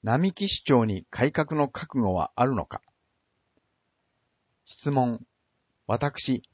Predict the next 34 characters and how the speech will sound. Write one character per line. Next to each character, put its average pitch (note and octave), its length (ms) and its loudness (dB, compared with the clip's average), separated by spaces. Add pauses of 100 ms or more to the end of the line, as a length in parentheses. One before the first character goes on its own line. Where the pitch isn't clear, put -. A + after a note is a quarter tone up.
宮 C#3+ 240 0
川 F3 340 8
豊 C#3+ 180 4
文 B2+ 220 -2
に G2+ 100 0
は F#2 160 0
そ - 140 -4
の D#3 120 2
覚 - 280 -10
悟 A2+ 160 2
が D2+ 180 -2
あ D2+ 60 -2
る。 D#2+ 120 -12 (920)
だ C3 120 4
か B2+ 100 2
ら A2 100 4
ど G#2+ 160 0
ん D#3+ 80 0
な E3 100 6
に D#3+ 180 -2 (160)
困 F3 260 0
難 A#2 180 4
が G2 100 4
あ G2+ 40 4
っ - 100 -6
て G2 120 -2
も F#2+ 260 -4
絶 G2+ 260 -8
対 D3+ 180 2
に D3+ 120 -2
諦 B2 320 0
め A#2+ 100 0
な D#2+ 120 -2
い。 C2 100 -18